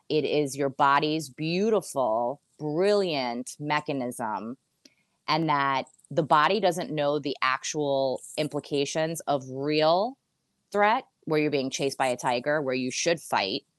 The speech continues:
or flee. You should probably flee. You probably shouldn't fight. Or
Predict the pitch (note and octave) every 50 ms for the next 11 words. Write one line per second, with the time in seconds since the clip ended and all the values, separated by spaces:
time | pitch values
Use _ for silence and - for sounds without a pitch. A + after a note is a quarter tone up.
0 | _ - D#3+ D3+ C3+ - - D3+ D#3 B2+ E2+ D#2+ - - E3+ E3+ - D#3 - E3
1 | D3+ C#3+ B2 G2+ G2 - - - F2+ - - - - C3+ C3+ C#3+ A#2+ A#2 G#2+ -
2 | - A2+ E2 - - F#2+ B1+ A#1 - _ _ _ _ - - - - - - _
3 | _ _ _ _ _ _ _ _ - F#3+ G3 G3 G3 F3+ E3+ E3 E3 E3 F3 F3+